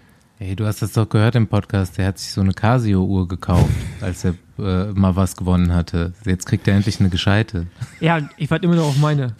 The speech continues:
Speaker 3: Also
Speaker 2: Ähm,
Speaker 3: irgendwie die Kontakte, die ich hab, die reichen
Speaker 2: also
Speaker 3: momentan
Speaker 2: wie,
Speaker 3: nicht.
Speaker 2: wie schon erwähnt, ne, die, die Leute, die jetzt da bei, äh, Tudor so im, ja, im Management sitzen, kann natürlich ein Meyerhofer schon aus, äh, D-S-M-Zeiten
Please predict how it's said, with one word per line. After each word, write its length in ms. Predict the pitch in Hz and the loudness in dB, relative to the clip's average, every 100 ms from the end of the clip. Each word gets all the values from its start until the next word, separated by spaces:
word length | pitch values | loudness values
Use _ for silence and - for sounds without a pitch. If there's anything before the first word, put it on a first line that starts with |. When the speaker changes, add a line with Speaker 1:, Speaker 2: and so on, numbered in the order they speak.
| - - - - - - - | -16 -20 -20 -20 -20 -20 -6
Speaker 3:
Also 220 | 131 110 | 0 2
Speaker 2:
Ähm, 100 | 110 | 4
Speaker 3:
irgendwie 420 | 110 151 147 147 | 2 2 0 -2
die 160 | - 147 | -4 -4
Kontakte, 380 | 143 131 139 | 0 0 -2
die 60 | 147 | -4
ich 100 | 127 | -4
hab, 80 | 151 | -4
die 80 | 147 | -4
reichen 280 | 147 135 135 | -2 -2 0
Speaker 2:
also 160 | 117 | 2
Speaker 3:
momentan 180 | 107 - | 2 2
Speaker 2:
wie, 40 | 139 | 0
Speaker 3:
nicht. 180 | - | 2
Speaker 2:
wie 100 | 123 | 0
schon 160 | 151 147 | 2 2
erwähnt, 400 | 131 110 127 139 | 2 2 0 2
ne, 140 | 117 | 0
die, 500 | 117 113 113 117 - - | 0 0 2 2 0 -4
die 80 | 98 | -2
Leute, 340 | 104 107 - | 2 2 2
die 80 | 110 | 0
jetzt 220 | 104 - | 0 0
da 140 | 104 104 | -2 0
bei, 440 | 104 101 101 101 - _ _ - | 2 2 2 0 -4 _ _ -6
äh, 220 | 98 107 - | -2 -2 -2
Tudor 460 | 117 113 107 101 | 0 2 2 2
so 240 | 98 98 98 | 0 0 0
im, 440 | 98 98 98 101 - _ _ _ _ _ _ _ _ _ _ _ _ _ - | 0 0 -2 -4 -8 _ _ _ _ _ _ _ _ _ _ _ _ _ -2
ja, 120 | 92 | 2
im 80 | 95 | 4
Management 460 | 95 110 - 101 95 | 4 2 2 0 0
sitzen, 480 | 101 - 104 104 - _ _ | -2 0 0 0 -4 _ _
kann 180 | - 101 | -4 0
natürlich 340 | 101 - 104 - | 0 0 -2 0
ein 60 | |
Meyerhofer 480 | 95 101 98 101 98 | 0 2 2 2 0
schon 460 | 95 - 92 98 101 _ _ _ | -2 0 0 -2 -6 _ _ _
aus, 320 | 98 101 - | -4 -4 -2
äh, 340 | 101 98 95 92 113 - _ _ _ _ - | 0 2 2 0 -6 -12 _ _ _ _ 0
D-S-M-Zeiten 840 | 95 90 95 98 110 104 - 107 | 0 2 0 0 0 0 0 -2